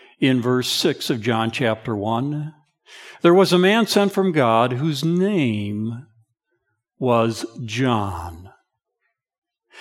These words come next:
And I'd like to suggest to you today that that calling, that sending from God, made all of the difference. Because you could change that verse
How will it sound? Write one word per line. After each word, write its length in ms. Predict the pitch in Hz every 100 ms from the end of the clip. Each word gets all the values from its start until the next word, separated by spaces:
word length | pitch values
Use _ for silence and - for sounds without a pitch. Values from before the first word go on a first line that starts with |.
| - -
And 120 | 160
I'd 120 | 170
like 220 | 180 240 -
to 100 | 220
suggest 520 | 202 139 165 156 -
to 100 | 156
you 220 | 143 131
today 840 | 123 143 139 139 113 98 90 92 _ _ _ _ _ _ - - - _
that 580 | - 135 147 135 - - - _ _ _ _ _ _
that 440 | 139 156 220 220
calling, 960 | - - 226 190 117 104 101 104 107 135 _ _ _
that 260 | 135 190 -
sending 500 | - 240 233 220 214
from 260 | 190 190
God, 480 | 135 120 113 120 123 - - _ -
made 420 | 151 156 156 143 - -
all 760 | - 233 214 120 113 113 123 131 _ _ _ -
of 140 | 165
the 100 | 156
difference. 760 | 175 185 - 104 - - - - _ _ _ - -
Because 320 | 220 226 240
you 60 | 214
could 160 | - 175
change 420 | - 277 277 190
that 240 | 190 165
verse 920 | 143 143 147 151 156 - - - -